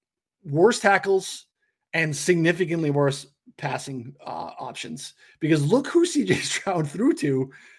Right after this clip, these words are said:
at Ohio State. I mean, first of all, everyone's, like, in love with Marvin Harrison Junior. We had Garrett Wilson, Chris Olave, and Jackson Smith and Jigba. Like, an insane talent that he had at Ohio State. Now, you can make, you can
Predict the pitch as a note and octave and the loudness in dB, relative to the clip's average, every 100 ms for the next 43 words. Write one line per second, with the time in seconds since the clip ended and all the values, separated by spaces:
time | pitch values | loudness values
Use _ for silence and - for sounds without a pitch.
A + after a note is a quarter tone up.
0 | - E3 D#3 F3 F3 E3+ A3+ - D3+ C#3 | -4 0 4 4 4 2 0 2 2 0
1 | C#3 - - B3+ A#3+ A3 F#3 F#3 _ _ | -2 -12 -6 -4 2 4 2 -4 _ _
2 | _ _ _ _ _ _ _ - F#3+ A3 | _ _ _ _ _ _ _ 0 2 4
3 | F#3+ D3+ D3 C3 - D#3 D3+ C#3 B2+ B2+ | 4 4 2 0 -4 0 4 4 4 0
4 | C3 B2+ C3 B2 C3 A#2 - D#3 - - | -4 -4 -4 -4 -8 -10 -10 -12 -16 -20
5 | _ E3 G3 D#3 F3 A3+ G3 G3 - A3+ | _ 6 6 6 6 8 8 6 6 0
6 | G3+ - G3+ G3 F3+ F3 F3 F3 E3+ E3+ | 0 0 0 2 2 2 2 2 -2 -2
7 | D3+ C#3+ D#3+ D3 E3 D3+ C#3 C#3+ A#2 - | -2 0 0 -2 -6 -4 -4 -6 -8 -10
8 | - _ _ D3 C#3+ - _ _ - G#3+ | -14 _ _ -4 -4 -4 _ _ -2 -2
9 | B3 A3+ F3+ - F#3+ G#3+ G#3+ G3+ _ _ | 0 -2 0 0 2 2 0 -4 _ _
10 | _ - F3+ F3+ D3 C#3+ - _ - D#3 | _ -2 0 2 0 -4 -12 _ -6 -2
11 | E3+ D#3+ D3 D3 D3 C#3+ D3 C3 - C#3 | 0 0 2 2 2 2 0 0 -6 -12
12 | - D#3 D#3+ D#3+ - A#3 B3 G3+ G3 F3+ | -6 -2 -2 -4 -4 0 4 4 2 0
13 | F#3 G3 | 0 -2